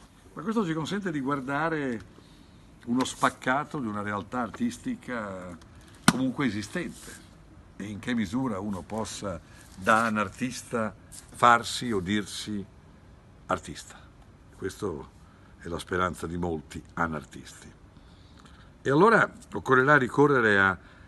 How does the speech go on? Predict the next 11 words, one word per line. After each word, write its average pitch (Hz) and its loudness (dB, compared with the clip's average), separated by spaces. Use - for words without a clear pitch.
Nikita 113 -2
Khrushchev, 95 0
che - -10
i 98 -8
più 92 -6
vecchi 101 -4
ricordano, 85 -6
uno 92 -8
dei 85 -8
grandi 98 -6
statisti 95 -6